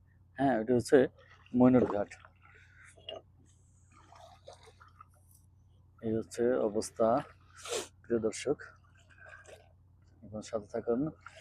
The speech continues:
প্রায় শেষ পর্যায়ে। এই তো শেষ পর্যায়ে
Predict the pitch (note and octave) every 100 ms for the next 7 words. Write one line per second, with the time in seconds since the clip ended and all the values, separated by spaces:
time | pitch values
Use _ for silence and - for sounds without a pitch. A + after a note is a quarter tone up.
0 | - - D3 D3+ - B2+ - A#2+ G#2+ C#3
1 | - - - - - - - B2+ A#2 A#2+
2 | C3 - _ _ _ - - - A#2+ -
3 | - - - - - - - - A2+ -
4 | A2+ G#2+ A2+ G#2+ G#2 G2+ G2 G2